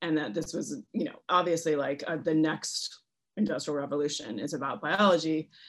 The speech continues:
And, um, I think, like, there's a company called Ginkgo Bioworks, which is, like,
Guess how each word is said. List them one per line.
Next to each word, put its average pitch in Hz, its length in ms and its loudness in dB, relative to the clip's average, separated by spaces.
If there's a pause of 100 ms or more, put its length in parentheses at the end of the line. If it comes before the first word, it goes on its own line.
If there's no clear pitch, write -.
(260)
And, 165 480 6
um, 156 540 4 (520)
I 196 100 4
think, 208 320 6 (120)
like, 190 260 2
there's 185 200 2
a 190 40 0
company 214 320 4
called 190 300 2
Ginkgo 180 320 2
Bioworks, 190 800 2 (440)
which 180 680 6
is, 175 500 4 (520)
like, 160 200 -4